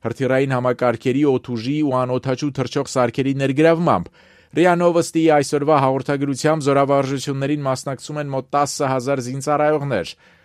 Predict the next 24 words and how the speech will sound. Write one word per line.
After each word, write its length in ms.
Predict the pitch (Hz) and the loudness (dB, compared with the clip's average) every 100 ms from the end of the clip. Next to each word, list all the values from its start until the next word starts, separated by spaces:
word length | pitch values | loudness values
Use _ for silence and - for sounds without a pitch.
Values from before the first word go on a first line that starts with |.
| _ | _
Ռուսաստանի 580 | 120 127 160 - 147 151 | -6 2 0 2 -2 2
արտգործնախարարությունից 1200 | 160 160 156 165 - 156 160 156 160 151 156 156 | 2 2 2 0 -2 -6 -2 -2 -2 -4 -8 -6
լրատվական 600 | 147 143 143 147 139 151 | -2 -2 0 -4 -4 -4
գործակալությանը 800 | 151 143 147 139 143 139 147 143 | -2 -2 -2 -4 -4 -4 -6 -6
փոխանցել 580 | 143 139 - 135 131 143 | -6 -6 -6 -8 -4 -2
են, 140 | 156 156 _ _ _ - | -2 -4 _ _ _ 0
թե 100 | 160 | 2
տարածաշրջանային 1000 | 165 156 156 151 - 139 147 143 147 156 | 4 4 2 -2 -2 0 0 -2 -4 -4
կայունության 640 | 147 139 139 131 151 147 | -2 -2 -4 -4 -4 -4
ու 80 | 139 | -6
անվտանգության 720 | 135 135 135 139 131 147 139 | -6 -6 -6 -6 -4 -4 -2
տեսանկյունից 680 | 135 139 135 135 139 151 - _ _ _ - | -4 -4 -6 -4 -4 -6 -8 _ _ _ -2
ադրբեջանական 760 | 127 143 135 143 143 139 156 | 0 2 2 2 0 -2 -2
զորավարժությունները 960 | 139 139 131 131 127 131 139 135 147 139 | 2 2 2 2 0 -6 -6 -4 -2 0
ռիսկային 460 | 135 - 147 147 | -2 -4 -6 -6
չեն 240 | 139 147 151 | -6 -4 -2
համարում, 320 | 147 147 151 | -2 -2 -4
քանի 260 | 143 139 | -6 -6
որ 140 | 135 131 | -4 -2
դրանք 300 | 123 139 135 | -2 -4 -8
կրում 320 | - 135 139 | -6 -4 -2
են 120 | 147 135 _ | -2 -4 _
պլանային 560 | _ 151 143 139 131 139 | _ 4 4 4 -2 0
բնույթ։ 460 | 131 104 65 - | -2 -4 -10 -16